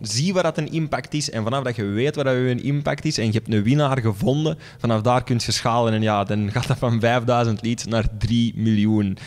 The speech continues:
En ik moet u niet zeggen wat dat kan betekenen voor uw bedrijf, denk ik.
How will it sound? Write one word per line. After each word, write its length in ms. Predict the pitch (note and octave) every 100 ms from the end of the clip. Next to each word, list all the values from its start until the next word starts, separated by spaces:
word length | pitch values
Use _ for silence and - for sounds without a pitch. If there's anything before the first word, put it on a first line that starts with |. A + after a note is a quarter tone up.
| -
En 120 | - A2
ik 140 | G#2+
moet 200 | B2+ A2
u 40 |
niet 100 | A#2
zeggen 260 | A2 A#2+ A2
wat 120 | G#2+
dat 100 | G#2
kan 140 | G#2+ G#2
betekenen 400 | G2 G#2 G#2 G2
voor 100 | G2+
uw 80 |
bedrijf, 340 | F#2+ F#2+ G2 F#2+
denk 200 | F#2+ G2
ik. 220 | G#2 -